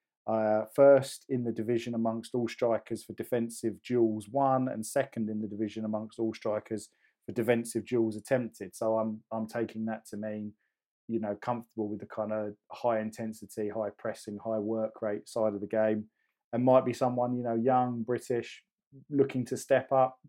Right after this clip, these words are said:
whether it's a loan or what, I don't know. But, um, yeah, a couple of, couple of little suggestions for you there. Some of them plausible, some of them completely and utterly unlikely. What say you, Jordan? Any, any, any comments on those?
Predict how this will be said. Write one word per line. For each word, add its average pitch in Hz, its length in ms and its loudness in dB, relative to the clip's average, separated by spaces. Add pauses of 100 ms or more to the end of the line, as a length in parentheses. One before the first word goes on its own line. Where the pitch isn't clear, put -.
whether 123 240 4
it's 113 160 -4
a 120 40 0
loan 123 360 4
or 113 100 0
what, 123 280 4
I 117 40 0
don't 123 280 0
know. 135 320 4
But, 110 240 2 (580)
um, 110 320 0 (140)
yeah, - 140 2
a 160 40 -2
couple 254 260 2
of, 254 100 -8
couple 233 220 4
of 214 60 6
little 233 180 2
suggestions 170 640 -2
for 113 140 2
you 107 160 0
there. 110 300 0
Some 165 260 2
of 151 80 2
them 139 160 2
plausible, 127 760 4
some 123 280 0
of 110 100 2
them 110 260 0 (220)
completely 110 460 -2
and 104 100 -2
utterly 101 500 -4
unlikely. 95 600 -10 (1080)
What 147 220 6
say 135 220 8
you, 131 220 4
Jordan? 120 420 2
Any, 139 280 2
any, 143 400 2
any 147 180 8
comments 151 420 4
on 139 120 8
those? 165 420 6